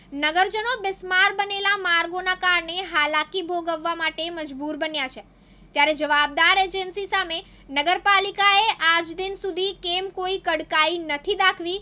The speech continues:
કે કાર્યવાહી નથી કરી, તે એક મોટો સવાલ છે. ત્યારે જોવાનું રહ્યું કે હવે ક્યાં સુધી આ એજન્સીના પાપે નગરજનોને મુશ્કેલી વેઠવી પડે છે.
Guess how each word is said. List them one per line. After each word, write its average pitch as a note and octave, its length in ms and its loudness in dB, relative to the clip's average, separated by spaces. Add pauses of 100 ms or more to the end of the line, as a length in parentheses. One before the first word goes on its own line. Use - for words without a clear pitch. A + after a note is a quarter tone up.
(240)
કે D#4 100 -4
કાર્યવાહી F#4 720 2
નથી G#4 220 -2
કરી, F#4+ 380 0
તે F4 440 -4
એક F4+ 120 -6
મોટો E4 360 -6
સવાલ E4 340 -2
છે. - 300 -14 (360)
ત્યારે D4 240 4
જોવાનું D#4+ 460 -2
રહ્યું A4+ 360 -2
કે G#4+ 200 -4
હવે F4 180 -4
ક્યાં F4+ 360 0
સુધી F4+ 360 -6
આ E4 320 2
એજન્સીના E4 520 -6
પાપે D#4+ 440 -4 (260)
નગરજનોને F4 720 -4
મુશ્કેલી F4 560 -4
વેઠવી E4+ 360 -4
પડે C#4+ 260 -4
છે. - 140 -14